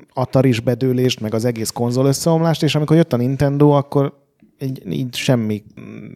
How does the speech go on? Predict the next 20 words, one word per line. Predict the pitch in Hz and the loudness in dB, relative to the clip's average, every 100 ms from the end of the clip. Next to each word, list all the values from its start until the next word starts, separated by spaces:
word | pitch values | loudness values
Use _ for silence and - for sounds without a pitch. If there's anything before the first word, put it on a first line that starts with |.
| - | -2
kedvük | 113 107 101 - | -2 0 -2 -2
nem | 104 104 | -4 0
volt, | 104 - | 0 0
hogy | 101 | -4
fejlesztenek | 110 104 101 107 95 | -2 0 0 -2 -2
egy | 101 104 | 0 2
olyan | 95 | 2
gépre, | 98 101 101 | 0 0 0
amiben | 101 98 98 | -2 -2 -2
ugye | 98 98 | -2 -2
nincsen | 107 98 98 90 92 - - 104 | -4 -4 -6 -8 -10 -14 -16 -6
billentyűzet, | 101 101 101 98 104 101 101 98 | 0 2 0 0 -2 0 0 0
alig | 101 104 | 0 0
van | 98 92 | -2 -4
benne | 87 90 90 | -6 -6 -4
ram, | 90 110 107 101 104 104 - - - - - _ _ | 0 2 2 2 -2 -8 -14 -20 -20 -20 -20 _ _
nem | - 113 107 | -10 -8 -6
lehet | 101 101 - | -6 -6 -4
módosítani | 113 110 101 - 101 95 92 | 2 2 2 -2 -6 -8 -10
a | 87 - - | -12 -14 -16